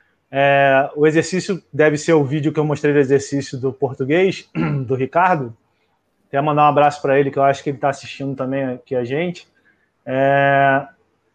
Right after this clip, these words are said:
se ele pode ser usado inicialmente como exercício avaliativo. Todos os exercícios, Rúbia, é,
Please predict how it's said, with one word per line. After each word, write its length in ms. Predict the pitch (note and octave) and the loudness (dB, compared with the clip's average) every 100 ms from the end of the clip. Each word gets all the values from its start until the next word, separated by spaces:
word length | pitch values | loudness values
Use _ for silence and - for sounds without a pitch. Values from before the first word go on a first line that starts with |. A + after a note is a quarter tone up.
| _ _ | _ _
se 160 | - E3 | -4 0
ele 160 | F3 F#3 | 4 4
pode 300 | F3+ F#3 E3+ | 4 2 2
ser 220 | - F#3+ | 0 2
usado 340 | F3 E3 F3+ F#3+ | 2 2 2 0
inicialmente 600 | F#3+ F3+ F#3+ E3 F3 F3 | -4 0 0 2 -2 -2
como 180 | F#3 F#3 | -4 -2
exercício 480 | F#3 F3 - F3 G3+ | 0 -2 -4 -4 0
avaliativo. 640 | F3+ F#3 G#3 G#3 C#3+ A#2 - _ _ _ _ | 2 2 0 0 -4 -4 -12 _ _ _ _
Todos 360 | - G#3+ C#4+ C4 | 4 6 6 0
os 160 | G#3 F3 | 0 2
exercícios, 960 | F3+ D#3 A#2 - F3 A3 - A#2+ A2+ - | 4 4 2 -2 0 0 -2 -6 -8 -10
Rúbia, 480 | B2+ C#3 A2 A#2+ A#2+ - | -6 -6 -6 -10 -12 -8
é, 680 | B2+ B2+ B2 A#2+ A#2 A2+ | -4 -4 -2 -2 -2 -4